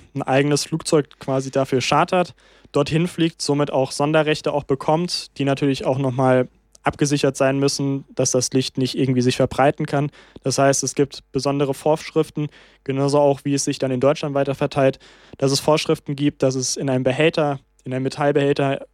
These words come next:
drinne sein muss, wo dann ebenfalls nochmal ein Metallbehälter drinne ist, wo dann eigentlich erst das Licht ist, was ebenfalls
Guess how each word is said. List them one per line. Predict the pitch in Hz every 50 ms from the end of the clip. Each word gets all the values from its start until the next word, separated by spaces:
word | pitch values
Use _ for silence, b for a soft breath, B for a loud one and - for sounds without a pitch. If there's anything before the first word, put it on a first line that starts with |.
| _ _ _ -
drinne | - - 151 156 151
sein | 143 143 143 143 143
muss, | 143 143 143 143 - - b b b b b b b _ _ -
wo | 139
dann | 135 127 147 -
ebenfalls | 160 156 170 165 165 147 143 -
nochmal | 147 143 143 135
ein | 135
Metallbehälter | 135 - - 143 143 143 143 135 139 143 143 135
drinne | 135 - - 135 135
ist, | 131 123 - - -
wo | 135
dann | 135 - 139 139 143 - -
eigentlich | 135 131 135 139 143 139 139 131 - -
erst | 143 135 131 -
das | 131 123 - -
Licht | 170 180 - -
ist, | 175 160 151 - - 135
was | 135 127 - -
ebenfalls | 147 139 147 139 - 135 135 - - - -